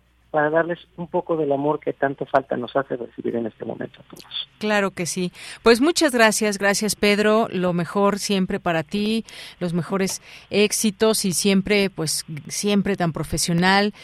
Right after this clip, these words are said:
Speaker 2: que, pues, bueno, desde tu actuación, tu dramaturgia, como cantante también, siempre nos, nos permites conocer más de,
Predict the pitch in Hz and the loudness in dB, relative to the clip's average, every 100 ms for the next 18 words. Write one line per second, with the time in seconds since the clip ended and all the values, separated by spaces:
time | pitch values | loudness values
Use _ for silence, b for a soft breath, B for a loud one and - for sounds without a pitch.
0 | B B - 170 170 170 - 156 147 170 | B B -6 -2 0 -2 -6 -10 -6 -4
1 | 180 160 156 139 160 156 160 156 151 - | -2 -2 -4 -4 -4 -4 -2 -2 -2 -4
2 | 156 - 196 196 196 190 170 165 151 151 | -4 0 2 4 2 0 -4 -2 -2 -4
3 | - 190 190 - 190 185 - 160 151 165 | -2 -2 -2 -2 0 0 0 -6 -4 -4
4 | 160 - 190 196 190 - 165 160 180 185 | -4 2 4 4 0 -2 -2 0 0 0
5 | 190 B B - 196 180 175 185 156 - | -4 B B -4 0 0 2 0 -2 -4
6 | 160 165 151 - 160 175 170 - 185 175 | -2 -2 -4 -6 -2 0 0 0 2 4
7 | 202 - 170 - 160 151 180 170 175 170 | 4 2 -2 -2 -2 0 -2 0 0 -2
8 | - 170 165 | -2 -2 0